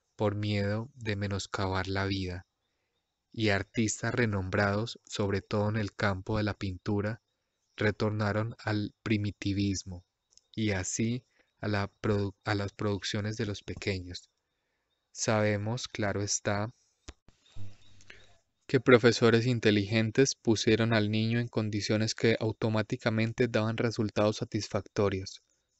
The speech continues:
por ejemplo, al elegir y delimitar la naturaleza de los ingredientes, colores, etcétera, y de las herramientas, pinceles,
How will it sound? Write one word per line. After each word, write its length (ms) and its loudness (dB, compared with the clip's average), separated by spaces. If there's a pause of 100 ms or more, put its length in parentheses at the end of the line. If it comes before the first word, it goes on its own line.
(100)
por 140 4
ejemplo, 600 2
al 140 0
elegir 520 4
y 40 2
delimitar 500 0
la 120 0
naturaleza 600 0
de 60 2
los 240 0
ingredientes, 880 -2 (380)
colores, 760 4 (180)
etcétera, 600 0 (800)
y 80 -2
de 100 6
las 280 4
herramientas, 720 0 (460)
pinceles, 1080 2